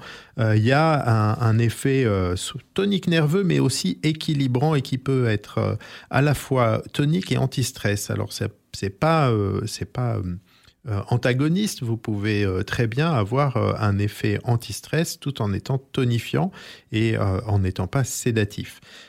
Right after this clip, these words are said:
Euh, c'est aussi une huile, euh, sensuelle et donc on l'a beaucoup utilisée dans des préparations, euh, pour massage avec, euh, des vertus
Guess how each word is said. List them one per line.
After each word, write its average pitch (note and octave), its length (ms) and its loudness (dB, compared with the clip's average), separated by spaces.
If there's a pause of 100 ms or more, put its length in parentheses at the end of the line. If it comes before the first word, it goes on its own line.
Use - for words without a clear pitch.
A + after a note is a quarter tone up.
(140)
Euh, G2 140 2
c'est B2+ 300 -2
aussi C#3 320 0
une B2+ 180 2
huile, A#2+ 200 2
euh, F#2 540 0
sensuelle A#2 720 2
et F#2+ 80 0
donc F#2+ 240 -4
on G2+ 60 -2
l'a F#2+ 160 -2
beaucoup G#2+ 340 -4 (100)
utilisée G2 560 -4
dans A#2 140 0
des F2+ 220 -4
préparations, F#2+ 800 -4 (380)
euh, G2 100 0
pour F#2+ 240 -2
massage B2 640 0 (100)
avec, G2+ 460 -2
euh, F#2 180 0
des F2+ 160 -2
vertus F#2+ 460 -4